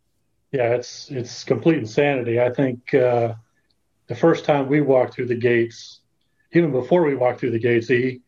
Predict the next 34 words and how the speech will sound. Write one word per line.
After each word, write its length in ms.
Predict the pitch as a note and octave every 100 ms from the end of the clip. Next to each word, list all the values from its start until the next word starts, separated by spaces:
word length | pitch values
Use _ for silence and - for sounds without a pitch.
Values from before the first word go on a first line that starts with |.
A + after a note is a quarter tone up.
| -
it 80 | C3+
was, 380 | B2+ A#2+ A2
uh, 400 | B2+ B2 A2+ A2 A2+ _ _ _ _ _ _ _ -
from 200 | C3 A#2+
the, 380 | A#2 A#2 - - _
from 140 | C3
the 100 | A2
drop-off, 800 | G#2+ C#3 D#3 D#3+ E3+ E3 D#3+ D#3 - _ _ _ _ _ _ _
you 100 | C3
know, 80 | A2
the 100 | G#2+
whole 280 | D#3 D#3 C#3+
walk 280 | D3 C#3 D3
there 340 | C3+ C#3+ C3
was 180 | A#2 A2
just 380 | A#2+ A#2 - - _ _ _ _ _
the 180 | B2+ G#2+
crowd, 680 | - - C#3+ C#3+ C#3+ C#3 A#2
the 80 | A2
people, 800 | - D#3+ D3 D3 C#3+ C#3 C#3 _ _ _ _ _ _ -
and 580 | C3 A#2+ A#2 A2+ A2 A2 _ _ _ _ _ _ _ _ _ _
what, 380 | C3 A#2+ - - _ _ _ _ _
ten 180 | - D#3+
percent 300 | D#3+ - E3
of 60 | D#3
the 60 |
people 340 | D3 E3+ D#3 D3+
are 80 | C#3
there 180 | D3
to 120 | C#3+ C#3
actually 380 | C3 - C3+
watch 340 | A2+ A#2+ B2+ -
golf? 520 | A#2 C3 F3+ - -
<laughs> 100 | _